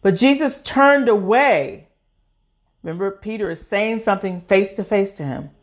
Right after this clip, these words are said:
rebuking him. But Jesus turned away from Peter and said to him,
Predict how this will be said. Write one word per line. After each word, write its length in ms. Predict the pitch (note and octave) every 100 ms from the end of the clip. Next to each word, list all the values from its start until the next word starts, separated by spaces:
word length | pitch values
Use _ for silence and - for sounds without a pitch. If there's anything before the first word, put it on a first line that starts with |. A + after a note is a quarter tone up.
| _ _
rebuking 640 | - F#3 D3+ C4 - D#3 C#3
him. 240 | B2 - _ _ _ _ _
But 280 | A#3 A#3 G3+
Jesus 480 | A#3 D4 D#4+ D#4+ -
turned 360 | - D4 C#4+
away 360 | A#3+ G#3+ B3 C#4+
from 200 | C4 G3+
Peter 320 | - F#3+ D#3+
and 240 | - F3+ F#3
said 500 | _ - C#4 D#4+ D#4
to 140 | A3
him, 380 | F#3+ C3 C3